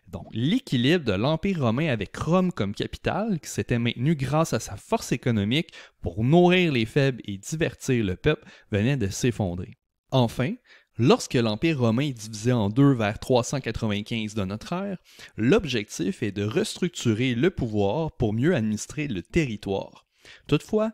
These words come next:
la présence et la plus grande tolérance du christianisme dans l'Empire romain d'Orient amène des tensions entre les deux empereurs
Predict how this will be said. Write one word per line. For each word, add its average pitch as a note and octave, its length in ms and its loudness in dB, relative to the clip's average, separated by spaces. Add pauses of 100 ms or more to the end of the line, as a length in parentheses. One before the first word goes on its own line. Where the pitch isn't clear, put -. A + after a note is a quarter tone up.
(220)
la A#2 160 -4
présence C#3 640 -2
et G#2+ 60 -2
la F#2 140 -8
plus G3+ 220 -6
grande A#2+ 320 -4
tolérance C#3+ 540 2
du A#2 80 -10
christianisme G#2+ 760 -4
dans G2+ 140 -2
l'Empire G2+ 400 -4
romain F#2+ 280 -2
d'Orient C#3+ 520 -2 (300)
amène B2 500 0
des F#3 220 0
tensions D3 680 -2
entre D#3 380 0
les G2+ 240 0
deux C#3 460 2
empereurs B2+ 640 0